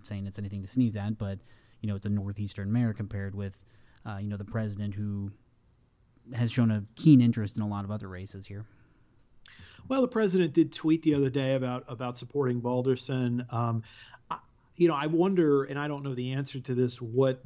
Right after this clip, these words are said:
Speaker 2: the Balderson campaign would think about the president making a visit um, a-, as,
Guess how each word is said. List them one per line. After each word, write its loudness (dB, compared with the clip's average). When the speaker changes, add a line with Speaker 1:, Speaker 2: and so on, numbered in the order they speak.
Speaker 2:
the 0
Balderson 0
campaign -6
would -4
think -4
about -4
the -18
president -4
making -4
a -2
visit 2
um, -4
a-, -4
as, 0